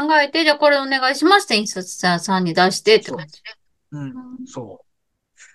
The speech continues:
Speaker 2: 印刷屋さんにはね、
Speaker 1: うん。うん。
Speaker 2: 四百通発-、四百枚発注するんです。
Speaker 1: えー？四百？だって二百なんじゃないんですか？
Speaker 2: そうなんですよ。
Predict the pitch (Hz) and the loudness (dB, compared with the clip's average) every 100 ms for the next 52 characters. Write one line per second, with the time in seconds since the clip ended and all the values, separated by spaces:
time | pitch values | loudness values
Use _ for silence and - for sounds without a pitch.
0 | _ _ _ _ _ _ _ _ _ _ | _ _ _ _ _ _ _ _ _ _
1 | _ _ 214 226 226 226 202 214 202 104 | _ _ 0 0 2 0 0 -2 -2 -6
2 | 98 - - _ _ _ _ _ 208 165 | -10 -12 -16 _ _ _ _ _ -10 -10
3 | _ _ _ _ - 180 180 170 - 131 | _ _ _ _ -2 2 2 0 -4 -10
4 | - - _ - _ 170 175 175 165 113 | -10 -14 _ -20 _ 2 4 2 0 -4
5 | - - 104 - 101 - - - _ _ | -8 -12 -14 -14 -18 -18 -20 -20 _ _
6 | _ _ _ _ _ _ - 233 302 381 | _ _ _ _ _ _ -4 6 8 8
7 | 370 _ _ 285 392 415 453 - - 330 | 6 _ _ 6 6 6 4 4 4 6
8 | 294 294 349 370 427 240 202 220 220 - | 6 8 6 6 4 4 0 -6 -6 -10
9 | - 185 - _ - 190 170 127 - - | -14 -14 -16 _ -4 0 2 0 -6 -16
10 | - - | -16 -18